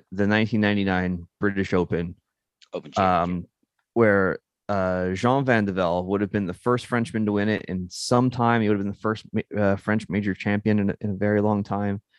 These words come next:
Speaker 1: Um, it was at Carnoustie. Uh, the, they had grown the rough, uh, extraordinarily thick. It was a brutal course to play on. Um, I, I think, uh, well, we'll, we'll see when he actually starts playing, but I,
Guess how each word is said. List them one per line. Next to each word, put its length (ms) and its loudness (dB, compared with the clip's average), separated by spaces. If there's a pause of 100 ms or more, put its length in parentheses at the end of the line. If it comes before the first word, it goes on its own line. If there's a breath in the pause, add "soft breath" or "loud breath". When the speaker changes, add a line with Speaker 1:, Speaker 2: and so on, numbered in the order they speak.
(560)
Speaker 1:
Um, 540 0 (500)
it 60 2
was 220 2
at 280 6
Carnoustie. 720 0 (720)
Uh, 380 2
the, 280 -2
they 380 0
had 200 -6
grown 320 4
the 100 4
rough, 380 0
uh, 440 -2
extraordinarily 600 2
thick. 300 -2
It 40 0
was 120 0
a 100 -2 (200)
brutal 360 2
course 320 0
to 60 -4
play 280 2
on. 300 0 (520)
Um, 720 -2 (640)
I, 100 -12 (220)
I 140 -4
think, 380 -2 (100)
uh, 260 4 (400)
well, 220 4
we'll, 200 4
we'll 120 2
see 280 0
when 220 2
he 220 0
actually 380 -4
starts 240 -2
playing, 320 0
but 100 -2
I, 80 -2